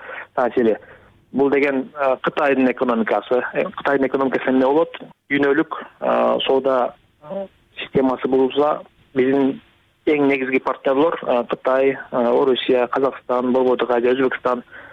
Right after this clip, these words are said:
ушулардын экономикасы жабыр тартса, бизге албетте таасири тиет. Таркатуу түйүндөр бузулгандан кийин, соода, сооданы жүргүзгөн, сооданын баягы кан тамыры сыяктуу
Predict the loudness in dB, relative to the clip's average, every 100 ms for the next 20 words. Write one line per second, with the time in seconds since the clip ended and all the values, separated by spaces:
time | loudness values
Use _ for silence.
0 | -20 -20 -12 -8 -2 0 0 0 2 0
1 | 0 0 2 0 2 0 0 -2 -4 -2
2 | -2 -2 -6 0 0 2 0 0 -4 0
3 | 0 0 -4 -4 -2 2 0 0 -2 -4
4 | -10 -8 -4 -2 0 0 4 4 4 2
5 | 2 2 0 0 0 0 0 -2 0 2
6 | 2 0 -2 _ 0 2 2 0 0 0
7 | -2 0 0 0 -4 _ -4 0 0 0
8 | 2 2 2 2 2 -2 -2 -2 0 0
9 | 0 -2 0 0 0